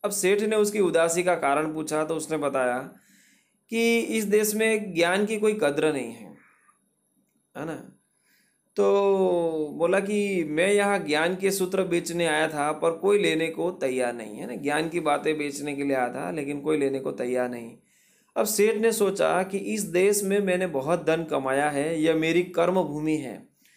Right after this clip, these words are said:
तो मुझे इसका मान रखना चाहिए। तो केवल अपने उस देश का मान रखने के लिए उसने कहा कि एक काम करते हैं कि मैं तुम्हारा ज्ञान का सूत्र खरीद लेता हूँ।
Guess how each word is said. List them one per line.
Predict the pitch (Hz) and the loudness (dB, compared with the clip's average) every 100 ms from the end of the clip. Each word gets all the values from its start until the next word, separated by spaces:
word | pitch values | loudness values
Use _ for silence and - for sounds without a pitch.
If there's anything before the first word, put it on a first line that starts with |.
| _ _ _ | _ _ _
तो | 208 | 2
मुझे | 190 185 226 | 4 4 2
इसका | 208 220 | 2 2
मान | - 156 165 196 | 2 2 2 4
रखना | 160 147 135 123 | 2 0 -4 -6
चाहिए। | 127 113 113 98 - _ _ _ _ _ _ _ _ _ _ _ _ _ _ _ | -8 -12 -12 -14 -18 _ _ _ _ _ _ _ _ _ _ _ _ _ _ _
तो | 92 92 - 95 - - - | 2 2 4 2 -2 -6 0
केवल | 196 214 | 2 2
अपने | 208 208 208 - - - | 2 0 0 -4 -16 -6
उस | 196 196 | -4 -4
देश | 170 160 196 202 202 208 | -4 2 2 2 -2 0
का | 196 | 0
मान | 175 143 180 | 2 2 2
रखने | 208 196 196 185 | 2 2 0 -2
के | 185 | -2
लिए | 180 | 0
उसने | 175 170 175 | 0 0 -4
कहा | 175 156 139 127 131 - _ _ _ _ - | -2 -4 -2 -6 -8 -14 _ _ _ _ -6
कि | 214 | -2
एक | 208 208 | 0 2
काम | 165 190 | 2 2
करते | 196 190 190 | 2 2 2
हैं | 196 202 208 | 2 2 2
कि | 208 | 0
मैं | 170 165 196 | 2 2 0
तुम्हारा | 180 165 156 156 | -2 -2 0 0
ज्ञान | 160 135 131 143 | -2 0 0 0
का | 139 | -2
सूत्र | 139 117 131 | -4 -6 -8
खरीद | 127 127 123 | -8 -8 -8
लेता | 117 104 - | -6 -10 -10
हूँ। | 107 104 | -14 -16